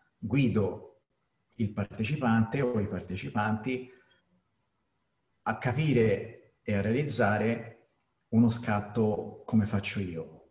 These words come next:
Attraverso che cosa? Attraverso la spiegazione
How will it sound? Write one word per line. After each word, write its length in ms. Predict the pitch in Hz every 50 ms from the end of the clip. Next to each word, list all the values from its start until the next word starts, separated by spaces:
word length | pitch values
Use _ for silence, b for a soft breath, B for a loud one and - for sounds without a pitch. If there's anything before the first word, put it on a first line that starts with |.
| _ _ -
Attraverso 680 | - 104 - - 117 110 113 110 - - 120 113 110
che 160 | 104 - 113
cosa? 440 | 107 - 117 107 95 87 90 92 - -
Attraverso 460 | - - - 104 113 123 120 - -
la 60 | 113
spiegazione 960 | 104 - - 117 110 120 110 - - 139 135 127 127 123 107 - B B B